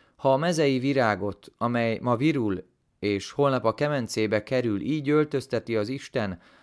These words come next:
akkor titeket nem sokkal inkább, kicsinyhitűek. Ne aggodalmaskodjatok hát, hogy mit együnk, vagy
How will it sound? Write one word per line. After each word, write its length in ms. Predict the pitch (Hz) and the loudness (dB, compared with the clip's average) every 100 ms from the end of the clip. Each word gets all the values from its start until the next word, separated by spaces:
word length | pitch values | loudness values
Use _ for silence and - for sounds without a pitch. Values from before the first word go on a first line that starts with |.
| _ _ | _ _
akkor 360 | - 120 131 117 | -4 -2 0 0
titeket 600 | 160 156 147 117 101 - | 0 2 2 2 0 0
nem 200 | 123 151 | -2 -2
sokkal 440 | - 131 - 135 | -2 -4 0 0
inkább, 600 | 156 165 151 107 92 85 - | 0 -2 -2 -2 -2 -6 -16
kicsinyhitűek. 1040 | - 143 143 123 98 95 - 90 85 - _ _ _ _ _ _ _ _ _ _ _ _ _ _ - | -6 -6 -4 -6 -4 -6 -8 -8 -10 -14 _ _ _ _ _ _ _ _ _ _ _ _ _ _ -4
Ne 200 | 131 123 | 0 2
aggodalmaskodjatok 1200 | 117 107 107 104 101 101 - 104 104 104 107 - | 2 2 2 2 0 -4 -4 -2 0 0 -2 -4
hát, 480 | 101 98 95 - - | -2 0 0 -4 -20
hogy 240 | - 107 107 | -4 -2 0
mit 220 | 123 127 | -2 -2
együnk, 580 | 117 95 90 82 - - | -4 -2 -6 -8 -14 -20
vagy 440 | - 110 101 95 | 0 2 2 -2